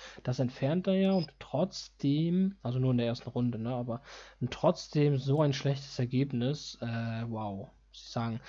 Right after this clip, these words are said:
Gut, er hatte T drei Einheiten, tausend Stück, ist auch nicht zu wenig, ähm, natürlich, das ist klar, er hat jetzt, ähm, fünfzigtausend H P mehr. Ähm,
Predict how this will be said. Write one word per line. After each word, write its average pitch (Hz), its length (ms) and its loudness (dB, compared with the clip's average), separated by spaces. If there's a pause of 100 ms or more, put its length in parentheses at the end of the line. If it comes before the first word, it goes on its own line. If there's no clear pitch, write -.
(200)
Gut, 196 200 10
er 139 100 6
hatte 196 180 10
T 190 200 4
drei 139 320 6
Einheiten, 202 340 6
tausend 135 300 2
Stück, 185 240 -4
ist 143 80 -6
auch 127 100 -2
nicht 135 160 0
zu 127 220 -4
wenig, 190 480 2
ähm, 156 420 0
natürlich, 160 560 0
das 135 160 0
ist 139 240 -2 (340)
klar, 151 460 6
er 131 120 4
hat 127 120 0
jetzt, 127 460 -2
ähm, 131 420 0 (240)
fünfzigtausend 131 880 0
H 131 100 2
P 135 220 2
mehr. 156 360 4 (1900)
Ähm, 143 760 8